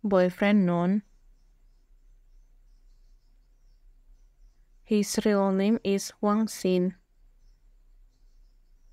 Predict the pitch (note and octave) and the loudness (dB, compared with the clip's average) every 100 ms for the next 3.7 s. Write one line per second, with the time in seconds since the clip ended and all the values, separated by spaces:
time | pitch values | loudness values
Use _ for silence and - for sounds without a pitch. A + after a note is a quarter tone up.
0 | - _ _ _ - - - _ - A3 | -20 _ _ _ -20 -20 -20 _ 0 0
1 | A3 A#3 C4 - F#3+ G3+ - G3 G3+ G#3 | 2 2 0 -2 -4 -4 -2 0 -2 -2
2 | G3+ - G3+ G#3 A3 F#3+ F3+ F3+ F3 F3+ | -4 -2 -2 0 0 0 0 0 -2 -2
3 | F3 E3+ F3 F3 F3 F3+ | -2 -2 -2 -2 -2 -4